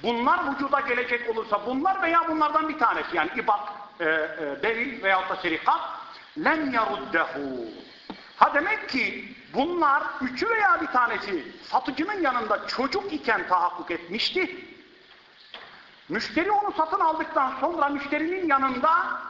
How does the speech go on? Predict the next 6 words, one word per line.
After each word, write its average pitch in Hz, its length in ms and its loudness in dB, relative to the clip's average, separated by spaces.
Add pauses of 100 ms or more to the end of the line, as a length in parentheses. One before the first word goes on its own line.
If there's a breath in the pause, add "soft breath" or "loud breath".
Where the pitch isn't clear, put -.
(140)
bulugdan 262 560 2 (160)
sonra 294 300 4
tahakkuk 220 520 0
ederse 185 500 2 (500)
lem 170 200 -2
yaruddehu. 117 520 -8